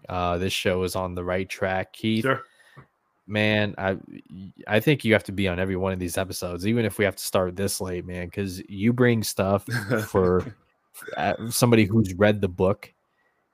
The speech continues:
Speaker 1: and can bring in an informative kind of, uh, approach and, you know, to, to this conversation. So I do appreciate you being here, and, um, talking. It's, it's been fun. And to everyone in the chat,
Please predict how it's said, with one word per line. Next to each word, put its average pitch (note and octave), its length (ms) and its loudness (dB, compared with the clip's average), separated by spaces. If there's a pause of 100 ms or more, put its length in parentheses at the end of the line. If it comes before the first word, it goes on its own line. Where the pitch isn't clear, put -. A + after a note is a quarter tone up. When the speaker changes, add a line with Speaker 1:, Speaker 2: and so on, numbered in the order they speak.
(200)
Speaker 1:
and F#2+ 180 -2
can F2 360 -2 (920)
bring G#2+ 300 6
in G2 140 -2
an F#2 360 0
informative G2+ 720 0
kind F#2 340 -4
of, F2 240 -4
uh, F2 240 -2
approach - 800 -4
and, F#2 280 -10
you F#2 120 -4
know, F2+ 160 -4
to, - 300 -2
to - 220 -4
this F#2 240 0
conversation. F#2+ 760 0
So F#2+ 200 -2
I F#2 60 -2
do G2+ 140 -2
appreciate G2+ 640 -2
you F#2 200 -6 (840)
being A#2 340 4
here, F2+ 500 -6 (140)
and, F2+ 340 -4
um, F2 500 -2 (240)
talking. F#2+ 500 0
It's, - 340 -8
it's G2 160 -4
been G2 220 -2
fun. F#2 400 2
And A2 200 -2
to A2 140 0
everyone A#2+ 500 4
in G2+ 120 -4
the G#2 100 -4
chat, A#2+ 420 0